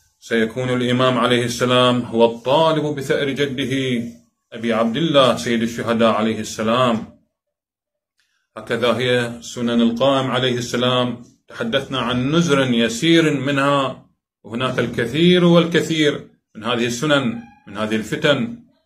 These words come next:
من هذه الملاحم، من هذه البلايا، ومن هذه الامتحانات التي ستمر على الناس وعلى الشيعة بالخصوص.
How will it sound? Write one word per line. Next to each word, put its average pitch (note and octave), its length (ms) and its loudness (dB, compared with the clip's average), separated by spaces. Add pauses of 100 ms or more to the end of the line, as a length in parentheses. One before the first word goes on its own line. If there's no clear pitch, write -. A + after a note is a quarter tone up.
(180)
من F#2+ 100 -18
هذه A2 260 -4
الملاحم، C3 680 2 (680)
من G#2+ 120 -10
هذه A2 260 -2
البلايا، B2+ 760 4
ومن G#2 180 -8
هذه A2 180 -2
الامتحانات B2+ 680 0
التي C#3 260 -2
ستمر B2 420 -2
على A#2 140 -2
الناس C3 600 0 (500)
وعلى A2 220 -2
الشيعة C#3+ 440 0
بالخصوص. C3 760 -2